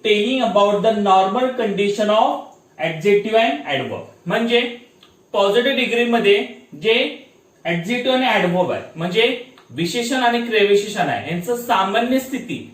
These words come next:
हे सांगितली जाते. पॉझिटिव्ह डिग्री मध्ये जे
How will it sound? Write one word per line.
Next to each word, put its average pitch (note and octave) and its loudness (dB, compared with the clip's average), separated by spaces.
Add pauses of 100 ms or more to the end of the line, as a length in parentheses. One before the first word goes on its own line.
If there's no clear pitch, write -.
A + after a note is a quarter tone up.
(100)
हे A3+ -2
सांगितली E3 -2
जाते. - -6 (840)
पॉझिटिव्ह G3 2
डिग्री A3+ 0
मध्ये A#3 2 (440)
जे A3 2